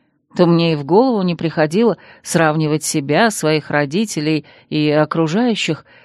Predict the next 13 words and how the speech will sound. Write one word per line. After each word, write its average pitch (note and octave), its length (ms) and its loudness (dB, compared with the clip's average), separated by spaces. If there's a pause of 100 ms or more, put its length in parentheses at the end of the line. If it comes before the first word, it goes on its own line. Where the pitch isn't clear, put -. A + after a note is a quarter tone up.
с - 100 -10
народами, G#3 520 2
которые G3 540 2
живут G3 480 -4
долго, A3 600 0
а E3+ 100 -4
то - 160 -6
и E3+ 140 0
вовсе F3 380 -4
бессмертны. D#3 720 -6 (800)
И D#3 120 -4
вдруг F3+ 460 -2
выяснилось, D3+ 840 -4